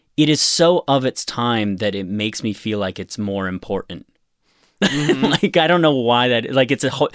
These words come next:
Speaker 1: like, it's a pe-, it's a historical, like, important thing that needs to be preserved and people need to see.
Speaker 2: <laughs>
Speaker 1: Because it's like,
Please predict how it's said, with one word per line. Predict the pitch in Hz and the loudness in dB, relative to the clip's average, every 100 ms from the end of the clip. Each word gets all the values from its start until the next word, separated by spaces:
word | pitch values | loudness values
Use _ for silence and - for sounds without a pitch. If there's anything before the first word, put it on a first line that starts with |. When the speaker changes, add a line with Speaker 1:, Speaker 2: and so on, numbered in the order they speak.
| - - | -10 -2
Speaker 1:
like, | 147 160 | 0 0
it's | 160 | 2
a | 147 | 0
pe-, | - - 160 | -2 -8 -2
it's | 156 - | -2 0
a | 117 | 0
historical, | 135 - - 147 147 156 - 160 147 143 - - - - _ | 2 0 0 2 4 2 2 0 2 0 -6 -20 -20 -20 _
like, | 131 117 104 - _ _ | 0 2 2 -2 _ _
important | 127 104 - - 156 156 147 - _ | 0 0 -2 2 4 4 0 0 _
thing | - - 135 113 107 104 _ _ _ | -20 0 0 2 -2 -4 _ _ _
that | 123 113 - _ _ | -2 -2 -2 _ _
needs | 117 117 117 - | 0 0 0 -2
to | - | -6
be | 117 110 107 101 _ _ - | -2 0 0 -4 _ _ -4
preserved | 117 104 117 101 101 95 - - | -2 2 2 2 0 -4 -18 -4
and | 113 107 104 101 - _ | -2 0 0 -2 -8 _
people | 131 135 | 0 4
need | 131 147 170 160 - | 4 4 2 0 0
to | 143 | 0
see. | 143 - 143 - 117 - - | 0 -2 -4 -4 -12 -14 -6
Speaker 2:
<laughs> | 202 190 - 196 _ - _ | -4 -4 -6 -10 _ -20 _
Speaker 1:
Because | 147 - 147 | 0 2 2
it's | 147 - | 0 -2
like, | 151 135 123 | 2 2 2